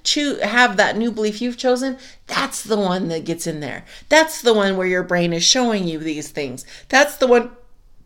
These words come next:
that is getting reinforced in your life. And that right there is how bullshit <laughs> stops being tolerated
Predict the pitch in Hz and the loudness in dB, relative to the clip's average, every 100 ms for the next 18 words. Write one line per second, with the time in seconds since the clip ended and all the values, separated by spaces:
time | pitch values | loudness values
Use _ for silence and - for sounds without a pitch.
0 | - - 277 262 277 285 262 220 240 220 | -12 -4 -2 0 0 0 0 2 2 2
1 | 202 220 233 233 - 190 180 170 175 196 | 2 4 6 4 0 -2 0 0 4 4
2 | 156 151 - - - - 175 202 254 190 | 4 0 -10 -20 -20 -10 -2 0 2 0
3 | - - - - - 175 170 233 202 165 | -4 -10 -12 -8 0 0 4 6 6 4
4 | 160 - - - 175 185 175 170 202 220 | 0 -6 -20 -14 -4 0 0 2 2 2
5 | - 156 - - 214 220 196 - 240 196 | 0 -2 -4 -6 -2 -2 -4 -4 -4 -2
6 | 175 180 185 175 160 143 | 0 2 2 2 2 -2